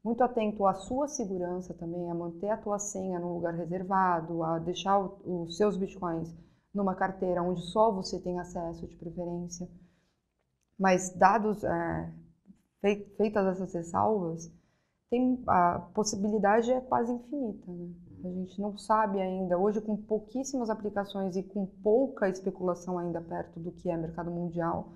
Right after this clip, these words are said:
a gente já teve essa valorização gigante. Tem alguns estudos, algumas pessoas que falam que o Bitcoin em cinco ou dez anos deve bater dez mil dólares. Tem outros que acham que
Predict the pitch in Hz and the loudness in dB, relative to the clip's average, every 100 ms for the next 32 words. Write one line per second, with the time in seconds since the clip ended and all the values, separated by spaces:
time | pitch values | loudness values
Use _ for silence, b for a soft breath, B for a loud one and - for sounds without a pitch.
0 | b b b 185 190 190 208 208 208 208 | b b b -2 -2 0 -2 -2 -2 -2
1 | 208 202 208 202 202 208 202 233 185 175 | 0 0 -2 -4 -6 -8 -6 -6 -4 -4
2 | 165 175 185 196 190 214 202 185 202 190 | -6 -6 -2 0 2 2 2 0 -4 -2
3 | 185 170 170 165 170 170 170 185 - 220 | -2 -2 -2 -2 -6 -8 -8 -8 -6 -4
4 | 220 220 214 214 - 202 208 175 165 165 | -4 -4 -6 -6 -6 -4 -2 -4 -6 -10
5 | b b b _ - 165 165 - 202 208 | b b b _ -6 -6 -2 -2 -2 -6
6 | 185 185 175 175 165 196 220 196 185 165 | -4 0 2 2 2 0 0 -2 -4 2
7 | 180 190 170 170 185 175 175 180 190 190 | 2 2 -2 -2 -2 2 2 2 0 2
8 | 175 180 170 151 151 151 - - _ _ | 4 4 4 0 -4 -8 -12 -20 _ _
9 | _ _ _ - 180 180 196 196 196 - | _ _ _ 0 4 4 4 0 -6 0
10 | 185 175 185 - 208 208 | 2 4 2 0 -6 -4